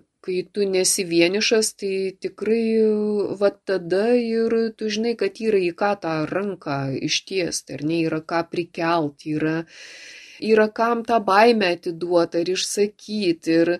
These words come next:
tikrai tuo momentu pirmiausia, ką Jėzus norėjo perduot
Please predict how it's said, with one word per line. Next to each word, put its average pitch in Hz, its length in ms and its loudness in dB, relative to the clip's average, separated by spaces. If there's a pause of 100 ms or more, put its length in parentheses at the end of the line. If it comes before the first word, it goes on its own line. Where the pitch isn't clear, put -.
(200)
tikrai 302 320 6
tuo 196 180 2
momentu 233 640 4 (220)
pirmiausia, 190 640 -2
ką 175 160 -6
Jėzus 170 500 -2
norėjo 160 440 -2 (640)
perduot 156 560 0